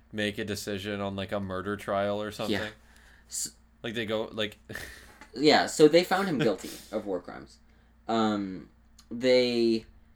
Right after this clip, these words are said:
Speaker 2: uh, essentially decided that obviously, th-, although there was no law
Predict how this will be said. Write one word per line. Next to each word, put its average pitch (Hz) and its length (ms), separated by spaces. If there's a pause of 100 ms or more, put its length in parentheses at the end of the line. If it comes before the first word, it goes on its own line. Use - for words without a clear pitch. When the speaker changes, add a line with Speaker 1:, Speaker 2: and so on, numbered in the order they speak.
(840)
Speaker 2:
uh, 53 300 (680)
essentially 156 540
decided 110 580
that 101 220
obviously, 113 480
th-, 101 100
although 107 300
there 113 120
was 110 140
no 101 140
law 95 540